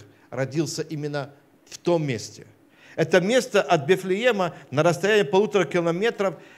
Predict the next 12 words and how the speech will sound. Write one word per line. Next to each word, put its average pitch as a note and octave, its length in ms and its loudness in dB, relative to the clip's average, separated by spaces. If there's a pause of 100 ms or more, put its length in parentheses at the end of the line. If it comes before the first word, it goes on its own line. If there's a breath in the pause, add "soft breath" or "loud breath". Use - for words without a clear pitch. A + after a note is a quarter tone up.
(200 loud breath)
были G3 380 0
полями G3 760 2 (200)
царя D#3+ 360 4
Давида. C#3+ 480 -2 (2250 soft breath)
Наследие D#3 720 0
царя C3+ 340 -4
Давида. A2 440 -10 (1200 soft breath)
Послушайте, E3+ 480 -4
когда D#3+ 440 0
Давид G3+ 520 -2 (220 loud breath)
решил F3 500 -4
построить G3+ 880 0